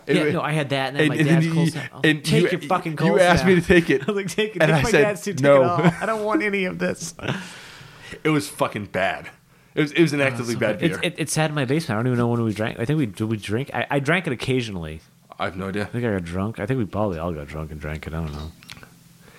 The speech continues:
Speaker 2: That's a possibility.
Speaker 1: It's gone. I know that much.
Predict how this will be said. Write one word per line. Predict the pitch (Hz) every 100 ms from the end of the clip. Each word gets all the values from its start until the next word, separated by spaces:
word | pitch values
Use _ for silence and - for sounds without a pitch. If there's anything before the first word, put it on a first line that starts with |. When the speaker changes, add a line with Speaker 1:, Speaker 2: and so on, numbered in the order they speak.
| - -
Speaker 2:
That's | 123 110
a |
possibility. | - 101 98 92 92 95
Speaker 1:
It's | -
gone. | 151 160 113 92
I |
know | 101 117
that | 101 78
much. | 82 85 -